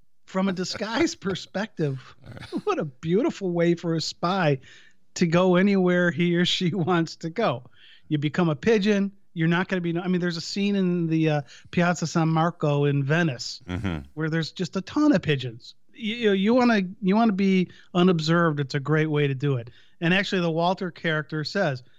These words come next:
Speaker 1: "Pigeons are everywhere and nobody notices them. They're the most perfect form a spy <laughs> can take." I mean, well, at least it
Speaker 2: Conveniently.
Speaker 1: beats swimming with a bird with a scuba mask.
Speaker 2: The, ah, oh, you mean the, like, uh,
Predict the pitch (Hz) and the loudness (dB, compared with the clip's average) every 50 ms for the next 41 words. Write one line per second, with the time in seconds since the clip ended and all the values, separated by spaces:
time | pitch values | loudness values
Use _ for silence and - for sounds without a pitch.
0 | - - - - - 233 262 220 247 262 240 233 240 240 240 247 254 240 226 220 | -20 -20 -20 -4 -2 -2 -2 0 0 0 0 0 0 0 2 0 0 0 0 -2
1 | 196 180 165 160 156 151 151 156 170 185 190 208 190 202 202 208 220 233 226 202 | 0 0 0 0 0 0 2 2 0 0 0 0 -2 0 0 2 2 2 0 -2
2 | - 185 165 147 151 143 127 120 - - - - - - - - - 208 185 180 | -4 -6 -6 -4 -4 -4 -6 -6 -10 -16 -20 -20 -20 -20 -20 -14 -12 -4 0 2
3 | 190 190 185 202 208 185 - - - - 226 233 - 247 214 - - - - 240 | 2 2 2 0 -2 -4 -6 -8 -4 -4 -4 -2 -2 -6 -8 -10 -14 -10 -2 0
4 | 233 226 233 226 202 185 - - - - 190 214 185 226 208 - - 202 190 170 | 2 2 2 2 0 -2 -2 -6 -2 -2 0 0 0 -2 -4 -4 -4 -6 -6 -6
5 | - - 233 226 160 139 123 - - - - - - - - - - - - - | -6 -6 -6 -6 -6 -6 -8 -14 -16 -20 -20 -20 -20 -20 -20 -20 -20 -20 -20 -20
6 | - - 170 - - - - - - - - 131 - - - - - - - - | -2 0 0 0 0 -4 -8 -4 -4 -4 -4 -4 -12 -14 -20 -20 -20 -20 -20 -20
7 | - - 175 143 - - 247 240 247 - - - - 277 - 202 233 254 196 - | -20 -16 -16 -12 -2 0 0 0 0 0 2 4 6 6 6 6 6 4 2 0
8 | - 226 226 - - - - 214 214 214 214 214 202 196 190 185 185 165 143 180 | 0 -2 -2 -2 -2 -6 -2 0 0 2 2 0 0 -2 -4 -4 -6 -8 -6 -6
9 | 175 175 175 170 160 151 151 - - - 170 165 160 143 139 135 123 117 117 135 | -6 -4 -4 -6 -8 -8 -10 -12 -6 -4 -2 -2 -2 -2 -2 -4 -4 -6 -8 -10
10 | - - - - - - - 92 85 - - - - - - - 85 107 101 - | -10 -12 -14 -20 -20 -10 -10 -10 -10 -10 -16 -20 -20 -20 -14 -2 -2 -2 -2 -2
11 | - - - - - - 120 104 80 - - - - 113 120 113 117 117 107 98 | -6 -18 -20 -14 2 4 6 6 6 2 -6 -10 -4 -2 0 2 2 2 2 2
12 | 98 90 82 85 92 90 82 - - 76 78 78 76 76 76 73 | 0 0 -2 -2 -2 -4 -4 -4 -8 -8 -6 -6 -6 -6 -8 -12